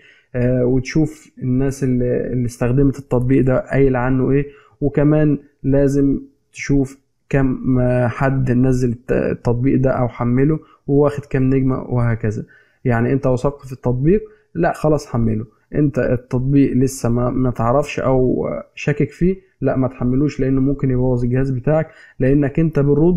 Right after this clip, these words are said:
بتكسر الحماية بتاعة الجهاز، فأنت كده ممكن تضر الجهاز بتاعك.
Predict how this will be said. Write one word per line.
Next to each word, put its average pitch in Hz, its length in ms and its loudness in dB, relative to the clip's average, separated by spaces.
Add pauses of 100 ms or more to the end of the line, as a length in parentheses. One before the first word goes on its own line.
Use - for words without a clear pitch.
بتكسر 165 400 -2
الحماية 139 340 0
بتاعة 135 280 -2
الجهاز، 117 480 -4 (280)
فأنت 143 240 0
كده 165 360 0
ممكن 147 420 2
تضر 139 300 0
الجهاز 120 320 0
بتاعك. - 340 -8